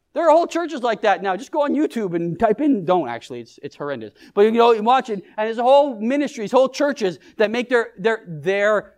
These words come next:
their whole existence about the stuff. And they get lost in there and they forget about the one. They forget about the one that gave them the fresh start. And so Jesus says, "Hold on, nevertheless,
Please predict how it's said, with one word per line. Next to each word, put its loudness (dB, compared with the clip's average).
their 0
whole 4
existence -4
about 0
the -6
stuff. -2
And -4
they 0
get 2
lost -2
in -6
there -4
and -2
they -4
forget -4
about 0
the 0
one. -2
They -6
forget -2
about 0
the 0
one 0
that 2
gave -2
them 0
the -4
fresh -4
start. -2
And -2
so 2
Jesus 0
says, 2
"Hold 6
on, 4
nevertheless, 2